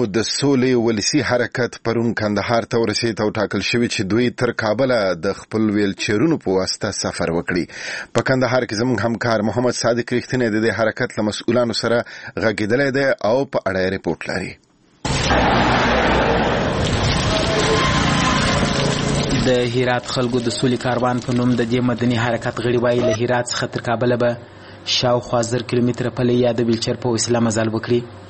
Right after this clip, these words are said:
Speaker 2: د دغه حرکت یو غړي خان محمد د شنبې په ورځ د کندهار په جړۍ ولسوالۍ کې ازادي راډیو ته وویل چې د سولې غوښتنې د دغه حرکت ټول معلولین به د جګړې د دوام او وروژنې په خلاف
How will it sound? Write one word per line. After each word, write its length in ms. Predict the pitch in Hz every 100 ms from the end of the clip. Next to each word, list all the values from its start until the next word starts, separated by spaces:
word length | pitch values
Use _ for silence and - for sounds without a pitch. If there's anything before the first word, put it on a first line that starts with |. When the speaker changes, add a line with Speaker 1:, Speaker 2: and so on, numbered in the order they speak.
| - 123
Speaker 2:
د 100 | 123
دغه 180 | 127 127 120
حرکت 380 | 120 131 127
یو 80 | 127
غړي 280 | 120 123 120
خان 120 | 127 123
محمد 260 | 113 123 117
د 40 | 117
شنبې 240 | 131 120 120
په 40 | 123
ورځ 160 | 123 110
د 60 | -
کندهار 340 | 127 117 123 -
په 60 | 117
جړۍ 140 | 120 120
ولسوالۍ 460 | 120 - 123 123 117
کې 80 | 123
ازادي 260 | 113 110 117
راډیو 180 | 120 123 120
ته 40 |
وویل 300 | 120 120 120
چې 160 | 117 123 120 - - - - 123
د 40 | 113
سولې 220 | 135 127 120
غوښتنې 340 | 113 131 123 120
د 20 | 117
دغه 140 | 113 120
حرکت 340 | 117 120 113 -
ټول 160 | 131 127
معلولین 360 | 120 120 123 123
به 80 | 120
د 20 | 113 113
جګړې 280 | 107 120 123 - - - - - 110 120
د 100 | 117
دوام 340 | 117 123 127
او 80 | 120
وروژنې 480 | 117 120 117 117 120 113
په 100 | -
خلاف 260 | 123 120